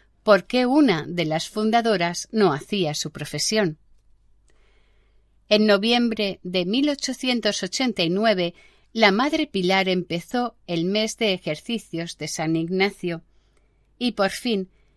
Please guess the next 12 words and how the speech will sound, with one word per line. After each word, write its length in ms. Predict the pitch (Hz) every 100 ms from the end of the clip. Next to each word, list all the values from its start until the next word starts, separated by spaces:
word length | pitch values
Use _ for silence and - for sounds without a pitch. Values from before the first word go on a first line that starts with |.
| _ -
el 220 | 226 208
día 280 | 220 294 302
de 120 | 240
la 100 | 180
Inmaculada 800 | 180 185 175 185 190 214 185 165 -
de 260 | 190 170
ese 320 | 220 - 269 202
año, 340 | 175 165 160 _ _ _
hizo 420 | 254 262 - 165
sola 500 | - - 254 277 277
su 280 | - - 214
profesión 760 | - 254 - - - 220 196